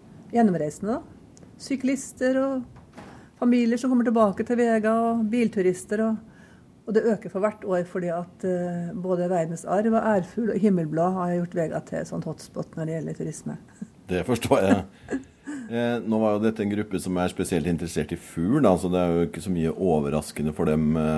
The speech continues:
Speaker 2: her kanskje, men i forhold til duna og hva de gjør med den og sånn, det har de vel ikke så mye greie på.
Speaker 1: Jeg tror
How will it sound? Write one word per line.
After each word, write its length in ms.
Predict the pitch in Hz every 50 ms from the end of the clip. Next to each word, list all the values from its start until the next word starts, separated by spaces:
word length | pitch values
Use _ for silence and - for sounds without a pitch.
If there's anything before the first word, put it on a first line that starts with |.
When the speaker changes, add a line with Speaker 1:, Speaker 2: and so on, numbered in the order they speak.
| 78
Speaker 2:
her 240 | 80 80 80 78 76
kanskje, 380 | - 87 80 78 - - 110 98
men 160 | 92 92 87 85
i 60 | 80
forhold 240 | 87 95 80 76 73
til 140 | - 85 78
duna 400 | 78 76 73 71 71 76 78 78
og 640 | 78 80 80 80 78 78 78 76 76 76 73 73 73 73 73 78 73 71 69 73 78 76 69 65
hva 160 | 71 73 71 69 76
de 100 | 78 76
gjør 140 | 73 71 76
med 140 | 80 78 76
den 160 | 76 76 78
og 20 |
sånn, 220 | - 90 85 82 78
det 140 | 80 80 80 80 78
har 160 | 78 78 78
de 80 | 78 76
vel 140 | 78 78 76
ikke 140 | - - -
så 80 | 78
mye 100 | 73 76
greie 220 | 85 87 82 73 71
på. 160 | - 92 95 98 - - - - - - - - - - -
Speaker 1:
Jeg 160 | _ - 220 -
tror 180 | - 233 220